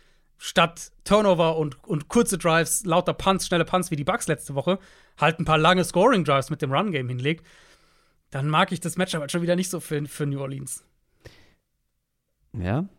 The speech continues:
Speaker 2: das wird auf jeden Fall ein spannendes Spiel, vielleicht am Ende ja sogar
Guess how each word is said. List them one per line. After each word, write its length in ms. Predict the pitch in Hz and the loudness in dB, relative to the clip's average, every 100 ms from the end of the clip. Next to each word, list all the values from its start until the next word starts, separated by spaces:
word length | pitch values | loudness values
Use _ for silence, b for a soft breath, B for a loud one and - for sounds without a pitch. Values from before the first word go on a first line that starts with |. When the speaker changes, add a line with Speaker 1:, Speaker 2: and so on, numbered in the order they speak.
| _ - | _ -10
Speaker 2:
das 240 | 87 - | -10 -6
wird 140 | 113 | -6
auf 140 | - 110 | -4 -2
jeden 220 | 117 135 | -2 -2
Fall 320 | - 120 131 - | 0 0 0 0
ein 260 | 117 123 b b b b _ _ | 0 0 b b b b _ _
spannendes 540 | - - 160 180 202 170 | -10 -2 2 4 4 0
Spiel, 320 | 180 220 277 | 0 2 2
vielleicht 680 | 160 135 123 120 233 262 - | 2 2 2 4 2 2 -4
am 140 | 165 | -2
Ende 240 | 170 185 | 0 2
ja 140 | 160 147 | 4 4
sogar 540 | 139 139 135 123 123 | 2 2 2 2 -2